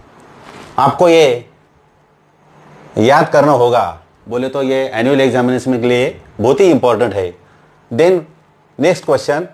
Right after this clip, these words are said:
"What is meant by dispersion of light?" And third question,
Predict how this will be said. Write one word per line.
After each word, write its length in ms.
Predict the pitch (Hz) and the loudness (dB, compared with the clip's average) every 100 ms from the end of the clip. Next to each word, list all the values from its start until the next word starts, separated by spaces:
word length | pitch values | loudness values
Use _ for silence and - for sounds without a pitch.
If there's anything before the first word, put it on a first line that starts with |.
| - | -8
"What 240 | 110 139 | -2 0
is 220 | 208 214 | 0 -2
meant 360 | 147 135 156 143 | 0 0 2 2
by 260 | 147 156 170 - 98 | 2 2 -2 -8 -6
dispersion 480 | 127 - 139 127 143 | -6 -2 -4 -2 -4
of 160 | 143 147 95 95 | -6 -6 -6 -4
light?" 320 | 98 90 80 - _ _ _ _ _ _ _ _ - - | -4 -6 -10 -20 _ _ _ _ _ _ _ _ -18 -4
And 320 | 147 135 117 104 160 | 0 2 0 -4 0
third 160 | 196 | 0
question, 500 | 196 185 165 170 113 | 2 -2 0 -2 -2